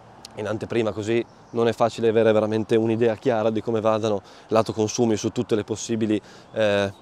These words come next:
circostanze in cui si può mettere alla prova una macchina, ma all'incirca su sei litri per cento chilometri, sei, sei virgola cinque,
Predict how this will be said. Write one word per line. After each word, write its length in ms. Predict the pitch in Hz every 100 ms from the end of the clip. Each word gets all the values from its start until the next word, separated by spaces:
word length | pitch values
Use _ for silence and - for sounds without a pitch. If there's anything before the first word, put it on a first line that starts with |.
| -
circostanze 640 | - 107 117 - 117 104
in 60 | 107
cui 120 | 120
si 100 | -
può 140 | 113 113
mettere 340 | 110 113 101
alla 200 | 104 110
prova 220 | 107 110
una 120 | 110 160
macchina, 380 | 143 - 190 180 - -
ma 360 | 147 170 139 165 _ _
all'incirca 680 | 113 123 165 - 127 123 123
su 160 | -
sei 320 | 92 - 120
litri 240 | 110 120 101
per 140 | 95
cento 200 | - 120
chilometri, 500 | 113 117 101 120 95
sei, 280 | 92 107 107
sei 100 | 104
virgola 260 | 104 107 151
cinque, 460 | 113 107 104 123